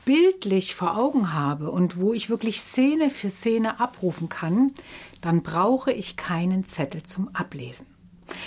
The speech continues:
Dann sehe ich das Erlebnis vor mir und kann frei und lebendig erzählen. Was immer es ist,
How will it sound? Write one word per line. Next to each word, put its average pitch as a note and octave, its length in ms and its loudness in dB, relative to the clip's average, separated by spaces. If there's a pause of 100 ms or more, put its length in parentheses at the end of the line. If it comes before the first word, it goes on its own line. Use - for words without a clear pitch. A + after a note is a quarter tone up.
(120)
Dann F3+ 180 4
sehe C#4 380 4
ich - 160 -2
das G3 180 0
Erlebnis F#3 720 2
vor E4 400 2
mir B3 400 2 (420)
und F#3+ 220 2
kann G3+ 300 0
frei G#3+ 520 -2
und G3+ 200 -2
lebendig C#3+ 520 -4
erzählen. - 540 -8 (920)
Was F#3+ 200 0
immer D#4+ 440 4
es - 140 -2
ist, - 540 -4